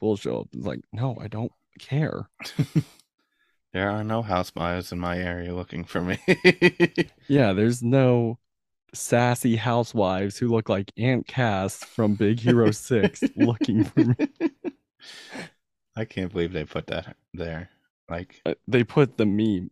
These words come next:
Speaker 1: They put the actual picture meme of her, like, leaned over. <laughs>
Speaker 2: That was
Speaker 1: Like,
Speaker 2: great.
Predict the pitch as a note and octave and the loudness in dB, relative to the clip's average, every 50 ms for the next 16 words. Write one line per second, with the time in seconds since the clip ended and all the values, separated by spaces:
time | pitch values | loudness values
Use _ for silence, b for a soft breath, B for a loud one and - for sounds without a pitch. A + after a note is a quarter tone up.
0 | - - A2+ A2 - - C#3 C3 B2 - A#2 A2+ A2 G#2+ - - - A2+ G#2 F#2+ | -6 -2 -2 -2 2 4 2 4 4 4 2 2 2 2 0 -2 0 0 0 0
1 | - - A#2 - - - A#2+ G#2+ G2+ G2+ G#2+ G#2+ A2 A2 G#2 F#2 E2+ D2 - - | -2 -4 -6 -4 -2 -2 0 2 2 2 2 2 4 2 2 2 0 -2 -2 -4
2 | F#2+ - - G#2 G#2 G2 E2+ C#2+ C#2 - _ _ _ _ _ - - A2+ A#2 A#2+ | -4 -4 -2 -2 0 0 0 0 -2 -4 _ _ _ _ _ -6 -2 0 2 4
3 | A#2+ A#2 A2 G#2+ G#2+ A2 G2+ G2+ F#2+ F#2+ F#2 F#2 F#2 - _ _ _ _ _ _ | 4 4 6 4 4 2 2 0 0 -2 -2 -4 -6 -10 _ _ _ _ _ _
4 | _ _ _ _ _ _ - - - - - - - C#4 - - - - - - | _ _ _ _ _ _ -18 -18 -16 -14 -14 -14 -14 -14 -14 -16 -12 -2 2 2
5 | B2+ - - D3+ C3 - - _ _ _ _ _ _ _ _ _ _ _ _ - | 2 2 4 0 0 0 -2 _ _ _ _ _ _ _ _ _ _ _ _ -12
6 | F2 F2 E2 E2 E2+ A2+ A2+ G#2+ F#2 - - | -10 -8 -8 -4 -2 0 0 0 -2 -6 -12